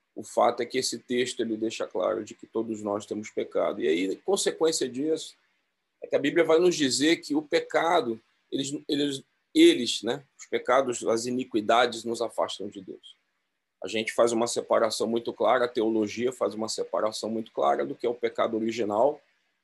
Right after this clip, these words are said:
que foi o pecado que trouxe a queda do homem, e aquilo que é o pecado, que são as iniquidades, os pecados, é, rotineiros, posteriores ao fato de, ao nós nos confessarmos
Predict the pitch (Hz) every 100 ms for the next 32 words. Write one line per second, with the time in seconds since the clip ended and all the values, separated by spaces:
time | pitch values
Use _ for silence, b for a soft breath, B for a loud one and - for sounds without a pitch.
0 | _ - 110 120 107 110 - 110 107 -
1 | - 120 113 - 117 117 110 107 98 98
2 | 107 143 156 - _ _ _ _ _ _
3 | - 120 113 - 135 131 - 123 120 120
4 | - 117 113 123 131 - 147 135 123 123
5 | 123 127 123 123 110 107 117 113 117 117
6 | - 98 - 107 117 120 - - _ _
7 | _ _ _ 95 95 87 - _ - 120
8 | - 104 101 117 117 101 - - - _
9 | _ _ _ - 131 - 123 123 110 117
10 | 123 127 - - 131 151 151 - 131 135
11 | - 123 113 127 107 123 120 123 123 117
12 | - 117 - 98 - 113 120 113 -